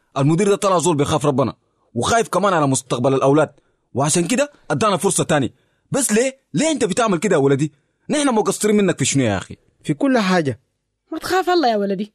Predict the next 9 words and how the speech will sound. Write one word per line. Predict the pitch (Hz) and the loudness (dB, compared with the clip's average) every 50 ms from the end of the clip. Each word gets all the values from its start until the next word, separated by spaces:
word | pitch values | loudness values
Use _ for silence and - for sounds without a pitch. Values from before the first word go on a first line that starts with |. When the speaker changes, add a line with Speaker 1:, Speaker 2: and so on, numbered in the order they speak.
| _ _ _ _ _ _ - | _ _ _ _ _ _ -6
Speaker 3:
أنا | - 466 440 381 - | -2 0 0 0 0
بعمل | 359 370 359 330 285 | 0 2 2 2 2
المستحيل | 262 254 254 262 - 285 285 320 320 269 | 2 0 0 0 0 0 0 0 0 0
عشانك، | 233 240 - 269 262 254 220 196 _ _ _ _ - - | 0 -2 -2 -2 0 -2 -2 -6 _ _ _ _ -10 -8
عشان | 254 - 302 285 320 | -4 -2 0 2 2
ما | 349 403 | 2 2
تكون | - - 392 381 320 | 0 0 0 2 2
محتاج | 294 262 - - 311 320 | 0 0 -2 -2 -2 -2
لحاجة، | 240 262 247 240 269 269 254 247 185 | -2 -2 -2 -2 -2 -2 -2 -4 -8